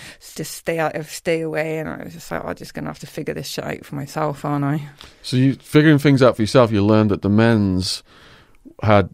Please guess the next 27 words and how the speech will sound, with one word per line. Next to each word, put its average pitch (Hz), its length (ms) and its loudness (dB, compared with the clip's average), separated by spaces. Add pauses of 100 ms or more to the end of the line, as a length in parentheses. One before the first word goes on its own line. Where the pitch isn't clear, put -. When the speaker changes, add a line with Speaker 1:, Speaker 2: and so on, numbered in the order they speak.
(100)
Speaker 2:
different 104 500 0
levels 98 760 2
according 95 360 0
to 104 140 -4
their 95 200 2
wealth? 104 720 2 (180)
Speaker 1:
Yeah, 180 220 2
it's 147 140 -6
a - 20 -8
hierarchy. 165 800 0
Speaker 2:
So - 160 -6
how, 135 280 4
can - 200 -4
you 123 80 4
describe 143 340 0
the 135 60 -6
hierarchy? 95 640 0 (720)
Speaker 1:
So 233 640 4
the 196 800 -2 (140)
tops, - 960 -8
the, 220 460 2 (140)
there's 226 240 0
two 302 200 -4
sections 196 580 -6
of, 180 300 -12
of 180 280 -4
men, 165 400 0